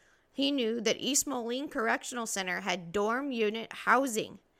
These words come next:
Dorm unit housing consists of bunk beds spaced apart in an open bay. There are no cell doors or walls to protect inmates' property boxes. My dad preferred the two-man cell situation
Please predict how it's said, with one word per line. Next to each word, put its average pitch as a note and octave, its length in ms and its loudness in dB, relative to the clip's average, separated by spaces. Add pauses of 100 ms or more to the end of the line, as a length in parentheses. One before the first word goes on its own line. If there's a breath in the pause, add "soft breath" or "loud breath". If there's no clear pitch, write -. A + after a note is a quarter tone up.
(480 loud breath)
Dorm C4 360 2
unit A3 340 0
housing F#3 560 4
consists - 540 0
of E3 260 -6
bunk C4 200 6 (120)
beds F#3+ 460 -2
spaced - 500 2
apart F#3 540 4
in G#3 120 -2
an F#3+ 200 -2
open A#3 340 0
bay. G3 440 4 (540 soft breath)
There G#3+ 200 6
are G3+ 140 6
no A#3+ 340 4
cell C4+ 400 2
doors G#3 520 4 (120)
or B3+ 280 8
walls B3 520 8
to B3+ 160 -4
protect A3 480 -2
inmates' A#3+ 500 -2
property D#4 500 4
boxes. D#3+ 680 2 (600)
My A3+ 160 2
dad B3+ 380 4
preferred A3+ 600 2
the A3+ 60 -2
two-man B3+ 640 2
cell D#3+ 420 4
situation G#3 840 0